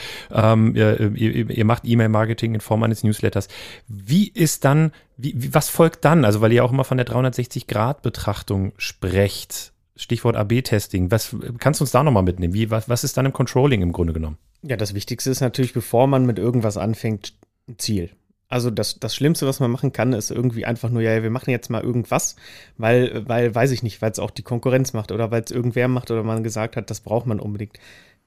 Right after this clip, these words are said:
Speaker 2: Nein, man guckt sich an, was, was ist denn das Ziel? Jedes Unternehmen hat ja in der Regel ein Ziel, klar, das ist, äh, Gewinnmaximierung, Umsatzsteigerung und da gibt's Zwischenziele, die kann man erreichen und darauf basierend, ähm,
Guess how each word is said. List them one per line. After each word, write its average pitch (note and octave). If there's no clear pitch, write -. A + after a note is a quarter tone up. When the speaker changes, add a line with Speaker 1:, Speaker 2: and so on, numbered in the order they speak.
Speaker 2:
Nein, F#2
man A2
guckt -
sich B2+
an, B2+
was, -
was A#2
ist -
denn A#2+
das -
Ziel? G#2+
Jedes B2+
Unternehmen B2+
hat B2
ja A2
in A2
der A2
Regel A2
ein G2+
Ziel, D3+
klar, A#2+
das A2+
ist, -
äh, G#2
Gewinnmaximierung, B2+
Umsatzsteigerung A#2
und C3+
da B2+
gibt's -
Zwischenziele, A2
die A2+
kann A2+
man A2+
erreichen G#2
und G2
darauf C#3+
basierend, B2
ähm, A2